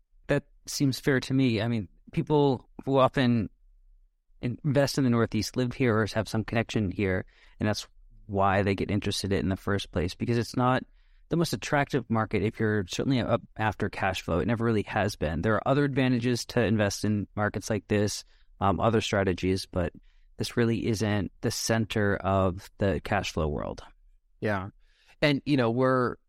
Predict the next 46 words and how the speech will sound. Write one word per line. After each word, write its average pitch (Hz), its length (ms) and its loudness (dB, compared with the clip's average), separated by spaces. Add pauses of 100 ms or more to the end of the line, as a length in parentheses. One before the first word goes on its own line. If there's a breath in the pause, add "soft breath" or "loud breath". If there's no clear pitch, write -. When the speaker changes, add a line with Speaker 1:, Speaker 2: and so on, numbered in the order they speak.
(140)
Speaker 2:
we 131 220 0
talk 143 240 0
a 131 40 0
lot 120 140 4
about 117 300 2
short-term 117 380 -4
rentals 110 300 -2
on 107 80 -2
this 104 120 -4
podcast 104 500 0
as 98 140 -4
well, 110 460 4
uh, 107 140 0
'cause 107 200 -8
that's - 160 -4
the 107 120 -4
world 101 240 0
that 104 60 0
I'm 101 80 -2
living 117 240 0
in 117 100 2
now. 110 260 2
Avery 117 360 2
has, 107 540 0
uh, 101 300 2 (100)
has, 113 340 -6 (240)
um, 98 180 0
moved 113 360 0
into 113 160 0
that 110 200 0
space 113 320 0
as 104 60 -6
well, 117 140 4
so 110 100 -4
I'd 98 60 -2
love 101 100 -2
to 104 60 0
hear 104 140 0
more 101 200 0
about 98 300 2
the 104 80 -4
short-term 104 340 -2
rentals 98 280 -4
that 107 100 -2
you're 104 100 0
doing. 117 300 0